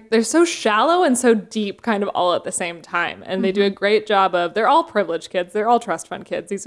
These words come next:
Speaker 1: their dad is literally a billionaire multiple times over.
Speaker 2: Yeah.
Speaker 1: But seeing them try to navigate their own identities separate from their father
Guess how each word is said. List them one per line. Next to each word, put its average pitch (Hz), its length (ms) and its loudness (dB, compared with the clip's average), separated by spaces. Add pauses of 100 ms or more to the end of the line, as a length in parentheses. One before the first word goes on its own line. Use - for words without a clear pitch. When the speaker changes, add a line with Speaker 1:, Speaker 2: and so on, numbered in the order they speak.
(120)
Speaker 1:
their 202 240 -8
dad 190 220 0
is 170 120 -8
literally 170 360 -6
a 170 60 -6
billionaire 170 460 -8
multiple 170 380 -8
times 170 260 -10
over. - 400 -10 (220)
Speaker 2:
Yeah. 208 220 -10
Speaker 1:
But 196 180 -6
seeing 247 520 2
them 185 500 -2 (720)
try 208 200 -2
to 214 80 0
navigate 190 520 -2
their 196 260 -2
own 190 260 -4
identities 190 640 -6
separate 202 480 -2
from 202 180 -2
their 185 160 -4
father 233 640 -2